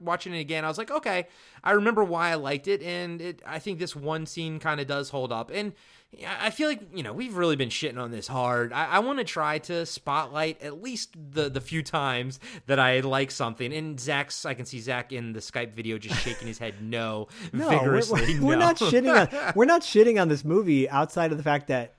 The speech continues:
Speaker 2: we're, we're calling a spade a spade. Uh,
Speaker 1: Yeah.
Speaker 2: a James
Speaker 1: <laughs> J-,
Speaker 2: Spader a
Speaker 1: James
Speaker 2: spade.
Speaker 1: Spader a James
Speaker 2: Yeah.
Speaker 1: Spader. <laughs>
Speaker 2: Like, I want to love this movie, but it, its shortcomings are so short. Uh,
Speaker 1: Yeah.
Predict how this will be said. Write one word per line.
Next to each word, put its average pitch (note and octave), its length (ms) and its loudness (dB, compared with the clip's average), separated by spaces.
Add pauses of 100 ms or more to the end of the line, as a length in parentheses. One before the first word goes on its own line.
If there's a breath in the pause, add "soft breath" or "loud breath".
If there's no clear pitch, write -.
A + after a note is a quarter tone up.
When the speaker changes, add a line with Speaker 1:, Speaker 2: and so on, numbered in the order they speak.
(160)
Speaker 2:
we're, D3+ 160 0
we're C#3+ 180 -6
calling D#3 380 -2
a B2 80 -4
spade C#3 420 -2
a - 20 -2
spade. C3+ 560 -4 (360 soft breath)
Uh, A#2+ 160 -2
Speaker 1:
Yeah. A2+ 260 -2
Speaker 2:
a A2+ 180 4
James D3+ 180 2
Speaker 1:
<laughs> - 20 -2
J-, E3 100 4
Speaker 2:
Spader E3+ 160 8
a E3+ 60 2
Speaker 1:
James D#3 260 2
Speaker 2:
spade. D#3 260 2
Speaker 1:
Spader D#3+ 160 4
a D3+ 40 0
James A#3+ 320 -4
Speaker 2:
Yeah. F#4 400 8
Speaker 1:
Spader. - 300 -14
<laughs> - 40 -20
Speaker 2:
Like, G#3+ 320 6 (300 loud breath)
I G#3+ 300 4
want E3 400 2
to G3 120 -2
love F3+ 260 2
this F3+ 200 -4
movie, F3 400 2
but B2+ 320 0 (180)
it, C#3 240 -2
its D#3+ 180 0
shortcomings D#3+ 920 -2
are A#2+ 480 -4
so - 460 -2
short. A#2 520 -10 (480)
Uh, A2+ 420 -4
Speaker 1:
Yeah. F2+ 300 -8